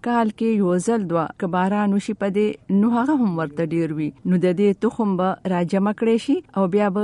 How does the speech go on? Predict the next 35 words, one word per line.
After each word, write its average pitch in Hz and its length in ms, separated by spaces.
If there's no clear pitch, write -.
د 180 100
دې 202 100
بوټي 196 340
د - 20
کورنۍ 180 460
نورو 196 300
هغو 262 280
بوټو 190 280
سره 170 220
دا 202 100
په 190 100
یو 180 80
طریقه 175 360
یو 180 80
ځای 196 240
کړی 220 260
شي، 240 120
د 185 160
کومو 185 260
میوه 185 300
یا 185 80
سبزي 165 400
چې 185 80
په - 20
عامه 220 200
توګه 170 260
خوړل 190 300
کیږي. 170 320
نو 180 60
داسې 190 220
به 190 80
دغو 269 260
بوټو 180 260
کې 151 180
هم 220 140